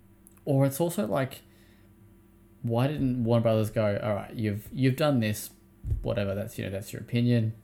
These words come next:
wrong take, but we're sure, just remove those videos." Um,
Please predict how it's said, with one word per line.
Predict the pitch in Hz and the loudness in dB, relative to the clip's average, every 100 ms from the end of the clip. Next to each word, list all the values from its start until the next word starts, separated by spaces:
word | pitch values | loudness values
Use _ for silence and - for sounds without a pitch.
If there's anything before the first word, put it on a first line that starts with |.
| - - - 175 | -20 -20 -14 -2
wrong | 120 113 | 2 2
take, | 113 107 101 | 2 -2 -4
but | - 101 | -6 -6
we're | - | -6
sure, | 117 123 135 156 - - - - - | -4 0 2 0 -8 -20 -20 -20 -8
just | - 110 - - - | -2 -2 -2 -10 -2
remove | 120 104 107 101 | 2 4 2 2
those | 101 98 | 0 -2
videos." | 107 92 - 110 - - - - - - - - - - - - - - - - - - - | -6 -8 -8 -10 -14 -20 -20 -20 -20 -20 -20 -20 -20 -20 -20 -20 -20 -20 -20 -20 -20 -20 -14
Um, | - 107 110 117 | -12 -12 -10 -10